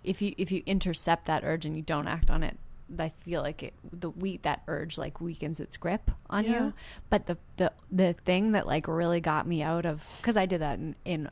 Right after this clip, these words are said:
Speaker 1: other relationships as well, is, like, being like, "Okay, sure, people will say trust and honesty, but what if they're not trustworthy? And what if, you
Speaker 2: Mm-hmm.
Speaker 1: know, what if they're not being honest?" And it's like, well, then when that comes to light,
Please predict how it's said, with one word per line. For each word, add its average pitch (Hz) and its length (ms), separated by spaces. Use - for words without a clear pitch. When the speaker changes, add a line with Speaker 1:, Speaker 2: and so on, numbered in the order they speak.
Speaker 1:
other 160 200
relationships 170 640
as 165 120
well, 165 360
is, 175 200
like, 156 320
being 175 180
like, 147 280
"Okay, 175 380
sure, 151 380
people 160 260
will 143 100
say - 340
trust - 360
and 175 120
honesty, 175 540
but 175 160
what 175 200
if 185 80
they're 185 120
not 185 200
trustworthy? 139 760
And - 220
what 175 160
if, 202 60
you 214 80
Speaker 2:
Mm-hmm. 196 180
Speaker 1:
know, 160 160
what 165 240
if 175 80
they're 185 100
not 185 180
being 185 200
honest?" 180 460
And 180 100
it's 170 100
like, 160 200
well, 180 260
then 175 380
when 196 300
that 220 160
comes 185 280
to 170 100
light, 175 420